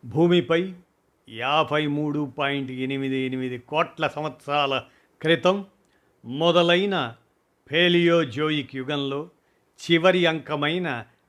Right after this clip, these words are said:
పెర్మియన్ దశ ఇరవై తొమ్మిది కోట్ల ఎనభై తొమ్మిది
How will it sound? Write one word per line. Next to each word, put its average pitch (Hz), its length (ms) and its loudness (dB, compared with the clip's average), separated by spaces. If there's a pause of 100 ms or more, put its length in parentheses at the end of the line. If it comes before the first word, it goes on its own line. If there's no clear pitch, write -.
(140)
పెర్మియన్ 165 600 2
దశ 139 240 -4 (1300)
ఇరవై 143 480 2
తొమ్మిది 139 540 -4
కోట్ల 135 420 -6
ఎనభై 135 460 -4
తొమ్మిది 123 580 -10